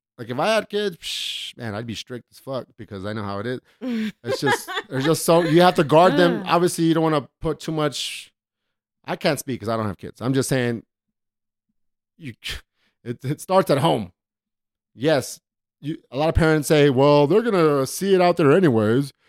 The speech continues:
Speaker 1: at school and T V or whatever the fuck out there with their
Speaker 2: I'm
Speaker 1: friends."
Speaker 2: sorry, but I'm gonna be controlling as much as I fucking can.
Speaker 1: Yeah, cool. They are gonna be exposed to those things out there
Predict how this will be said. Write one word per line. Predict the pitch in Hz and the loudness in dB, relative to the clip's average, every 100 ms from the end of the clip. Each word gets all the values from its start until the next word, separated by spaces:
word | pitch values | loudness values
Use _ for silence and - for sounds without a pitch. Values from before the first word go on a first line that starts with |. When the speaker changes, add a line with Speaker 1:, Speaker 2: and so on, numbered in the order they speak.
| _ _ - | _ _ -12
Speaker 1:
at | 113 - | -12 -10
school | - 160 165 160 151 | -4 0 2 2 2
and | 117 101 | 0 -4
T | - 156 | -4 -4
V | 139 | -2
or | 135 120 110 110 | -2 0 -2 -2
whatever | 131 143 139 | -2 0 -2
the | 123 | -2
fuck | 139 135 131 | -4 -4 -4
out | 131 | -8
there | 139 135 | -4 -4
with | |
their | 120 | -4
Speaker 2:
I'm | 107 | -4
Speaker 1:
friends." | 151 151 143 | -2 0 0
Speaker 2:
sorry, | 233 208 180 | -2 -2 -2
but | 170 | -4
I'm | 214 | -8
gonna | 214 | -10
be | 165 | -12
controlling | 165 - _ 165 151 | -16 -20 _ -14 -12
as | 143 | -12
much | 160 156 | -14 -14
as | 147 | -18
I | 143 | -20
fucking | 143 127 | -20 -20
can. | 127 135 131 143 _ _ - | -18 -16 -16 -18 _ _ -4
Speaker 1:
Yeah, | 185 151 104 | 0 2 0
cool. | - 269 214 95 104 _ _ _ | 2 6 6 4 -6 _ _ _
They | 139 | 2
are | 156 240 | 4 4
gonna | 220 160 135 - | 4 4 2 -2
be | 135 156 | -2 -2
exposed | 143 - 147 143 143 | -2 -2 0 0 0
to | |
those | 135 127 | -2 -2
things | 131 131 | -2 2
out | 127 | 2
there | 147 139 113 - | 2 0 -2 -6